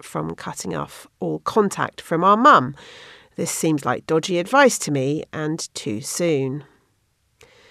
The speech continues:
My question is, what can I do? Now she's only reaching out to me, her boyfriend, and the therapist, and I do not fully trust those two. But can I intervene, and how?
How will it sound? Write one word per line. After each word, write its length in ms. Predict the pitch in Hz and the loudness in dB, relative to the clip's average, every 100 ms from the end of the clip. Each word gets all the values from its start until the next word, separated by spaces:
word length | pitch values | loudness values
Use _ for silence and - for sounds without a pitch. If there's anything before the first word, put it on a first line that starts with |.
| _ _ _ _ _ | _ _ _ _ _
My 120 | 240 | 4
question 400 | 247 320 311 311 | 6 6 4 6
is, 400 | 226 165 165 - | 8 8 6 0
what 260 | - 196 - | 0 0 0
can 140 | 185 | 0
I 140 | 165 156 | 0 0
do? 420 | 156 139 127 135 - - _ _ _ | 0 0 -2 -6 -10 -20 _ _ _
Now 320 | 208 233 247 262 | 6 8 8 6
she's 260 | - 214 | 4 2
only 320 | - 240 247 | 6 6 6
reaching 360 | 214 208 - 208 | 2 0 -2 0
out 160 | 175 - | 0 -2
to 120 | 185 | 2
me, 420 | 196 208 214 226 | 6 8 6 2
her 180 | - 185 | -4 -4
boyfriend, 720 | 175 156 147 147 139 143 - - | 0 0 0 -4 -4 -6 -8 -6
and 260 | 147 143 | -4 -2
the 100 | 156 | -2
therapist, 720 | 185 220 202 - 131 139 - - - - - - | 2 4 4 0 -6 -8 -12 -16 -20 -20 -20 -4
and 240 | 156 156 | 0 0
I 220 | - 170 | 0 -2
do 260 | 165 196 196 | 0 2 4
not 340 | 214 233 - - | 4 4 0 -14
fully 340 | - 165 165 | -4 -2 -2
trust 460 | - 175 147 - 180 | -2 -4 -4 -6 -8
those 300 | 175 143 - | -4 -4 -6
two. 360 | - 139 - - _ _ _ - - - - | -6 -6 -8 -12 _ _ _ -20 -20 -20 -4
But 160 | 240 - | -2 0
can 240 | - 254 | 0 6
I 180 | 262 277 | 6 6
intervene, 760 | 196 190 202 240 208 165 165 - _ _ 190 | 4 0 0 2 2 0 -8 -12 _ _ -2
and 160 | 190 | 0
how? 500 | - 180 156 135 - | 0 -2 -2 -2 -6